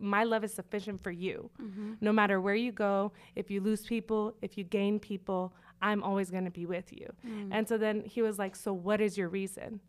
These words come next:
Speaker 1: Is that your only reason?" Because if there's, like, no scriptural reason for why I should stay, then he was like, "Then you have to go."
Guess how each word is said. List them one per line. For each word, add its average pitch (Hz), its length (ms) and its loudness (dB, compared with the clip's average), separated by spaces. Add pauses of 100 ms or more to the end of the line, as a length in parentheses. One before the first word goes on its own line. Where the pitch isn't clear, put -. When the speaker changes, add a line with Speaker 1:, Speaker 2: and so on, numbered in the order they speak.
(120)
Speaker 1:
Is 208 160 2
that 196 180 6
your 220 160 4
only 214 280 4
reason?" 208 480 0 (340)
Because 220 300 0
if 220 120 -2
there's, 220 360 2 (480)
like, 208 240 4
no 214 260 4
scriptural 226 760 0
reason 190 460 0
for 196 180 -6
why 185 240 2
I 190 180 -2
should 190 260 -10
stay, 208 380 -4 (520)
then 202 400 0 (300)
he - 160 -4
was 190 180 0
like, 185 220 -2
"Then 180 180 -4
you 180 120 0
have 185 220 -10
to - 80 -14
go." - 240 -10